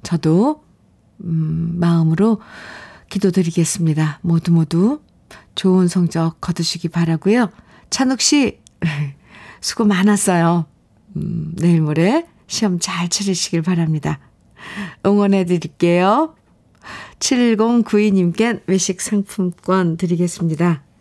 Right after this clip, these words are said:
어, 시험 치르신 찬욱 씨와 함께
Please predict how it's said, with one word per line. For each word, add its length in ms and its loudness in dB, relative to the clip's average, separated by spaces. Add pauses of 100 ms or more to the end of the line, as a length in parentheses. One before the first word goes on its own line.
(240)
어, 480 -6
시험 280 0
치르신 460 -2 (360)
찬욱 280 2
씨와 320 -2 (440)
함께 480 0